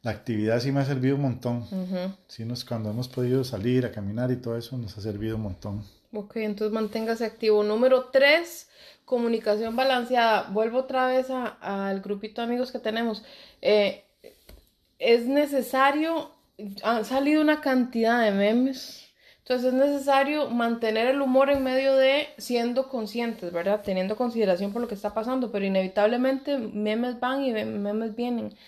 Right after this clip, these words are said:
Speaker 2: Algunos yo no me río porque me parecen crueles, <laughs> pero otros sí son muy vacilones en realidad. Entonces, comunicación balanceada con las us-, ahorita estamos dependiendo aún más de lo que es medios sociales, este, mensajes de texto.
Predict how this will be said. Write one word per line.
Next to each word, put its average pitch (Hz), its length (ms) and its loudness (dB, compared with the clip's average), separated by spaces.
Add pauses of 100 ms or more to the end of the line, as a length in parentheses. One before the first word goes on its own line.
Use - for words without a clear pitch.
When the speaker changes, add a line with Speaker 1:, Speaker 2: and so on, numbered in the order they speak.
(320)
Speaker 2:
Algunos 233 420 4
yo 285 140 4
no 294 60 4
me 294 120 2
río 302 320 0
porque 269 220 -6
me 214 80 -8
parecen 208 340 -8
crueles, 285 500 0 (540)
<laughs> - 360 -20
pero 226 220 4
otros 247 260 0
sí 247 100 -4
son 247 140 -4
muy 247 140 0
vacilones 226 600 -6
en 180 100 -8
realidad. - 420 -6 (400)
Entonces, 233 680 0 (240)
comunicación 233 800 0
balanceada 226 960 2
con 240 180 -4
las 226 240 0
us-, - 240 -14 (140)
ahorita 247 340 0
estamos 285 280 2
dependiendo 254 500 0
aún 262 240 4
más 262 240 0
de 262 80 2
lo 220 160 -4
que 220 100 -4
es 220 160 -4
medios 233 340 0
sociales, 208 720 0
este, 185 340 -6
mensajes 196 400 -2
de 214 100 -2
texto. 202 640 -6